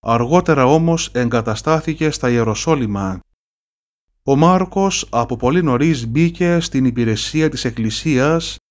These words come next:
συνοδεύοντας τον θείο του Βαρνάβα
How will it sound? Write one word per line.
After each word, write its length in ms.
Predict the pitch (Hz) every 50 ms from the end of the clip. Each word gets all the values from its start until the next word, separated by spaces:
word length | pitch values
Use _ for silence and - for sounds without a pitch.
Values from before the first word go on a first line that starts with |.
| _ _ _ _ _ _
συνοδεύοντας 920 | - - - - 143 139 135 131 143 175 185 175 185 185 180 185 180 -
τον 200 | - 135 127 123
θείο 380 | 113 - - 175 175 151 127 117
του 140 | 113 117 107
Βαρνάβα 840 | 113 113 110 107 117 143 151 143 120 107 117 131 147 156 160 160